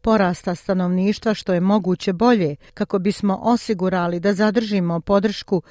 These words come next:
migraciji, posebno kvalifikovanoj migraciji, jer ona pruža velike koristi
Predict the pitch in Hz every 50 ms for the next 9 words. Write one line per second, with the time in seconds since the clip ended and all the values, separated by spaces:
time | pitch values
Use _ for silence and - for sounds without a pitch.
0 | - - - - - - 202 202 175 190 180 185 180 185 202 - - - 220 165
1 | 151 170 156 - - - 208 220 226 - - 277 220 233 220 220 196 180 _ _
2 | - 208 190 226 226 233 247 240 - - 151 - - 185 156 175 170 165 170 175
3 | 180 180 180 185 185 151 214 196 202 190 196 190 - - - 190 156 151 _ _
4 | _ - 214 220 220 220 220 233 233 - - 240 240 240 240 208 - 208 185 170
5 | 170 185 170 175 226 240 240 240 - - 233 220 - - 190 185 180 175 185 -
6 | - - - 196 175